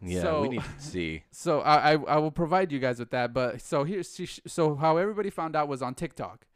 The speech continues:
Speaker 2: and she put, uh, several TikToks, and, and I'll give you guys what she said because it's better than just reading the story.
Speaker 1: Okay.
Speaker 2: It says, "Wearing, uh, thigh shorts on,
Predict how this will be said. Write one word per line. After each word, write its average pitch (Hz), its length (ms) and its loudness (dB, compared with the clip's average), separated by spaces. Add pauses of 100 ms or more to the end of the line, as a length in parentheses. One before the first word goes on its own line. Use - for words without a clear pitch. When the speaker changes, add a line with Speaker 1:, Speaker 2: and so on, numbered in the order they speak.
(340)
Speaker 2:
and 135 120 -4
she 156 140 -8
put, 147 220 0
uh, 131 160 0
several 147 360 0
TikToks, 127 540 -4
and, 123 240 -2
and 135 140 -2
I'll 131 100 2
give 143 240 -6
you 147 60 -4
guys 123 360 -2
what 131 260 -2
she 127 180 -8
said 110 300 -6
because 123 280 -8
it's 120 140 -16
better 147 200 4
than 123 140 -6
just 120 180 -10
reading 117 200 -6
the 113 40 -14
story. 107 380 -8 (100)
Speaker 1:
Okay. 80 260 -8 (120)
Speaker 2:
It 139 80 -8
says, 131 220 0
"Wearing, 226 320 2
uh, 147 420 4
thigh 165 480 0
shorts 156 400 -2
on, 123 520 -4